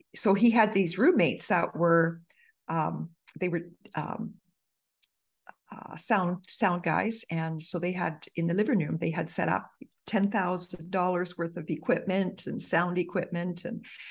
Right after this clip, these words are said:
so when Trent got there, he's thinking, "Oh my goodness, are we into the party scene here or what?" But anyways, um, he called me one night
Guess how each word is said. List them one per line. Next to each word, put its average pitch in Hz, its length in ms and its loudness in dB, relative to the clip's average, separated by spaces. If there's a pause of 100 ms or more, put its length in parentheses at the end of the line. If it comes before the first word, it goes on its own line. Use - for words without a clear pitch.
(160)
so - 140 0
when 196 180 4
Trent 220 280 0
got 226 260 4
there, 180 120 4
he's 165 140 2
thinking, 175 180 2
"Oh 254 160 2
my 185 140 0
goodness, 170 400 -6
are - 80 -10
we 170 300 -6
into 180 280 -2
the - 80 -6
party 226 360 2
scene 226 280 0
here 220 220 2
or 175 160 4
what?" 196 280 2 (120)
But 156 240 2
anyways, 220 540 0 (760)
um, 165 480 -4 (400)
he 202 180 -6
called 370 280 -4
me 349 80 -8
one 196 240 -2
night 110 300 -4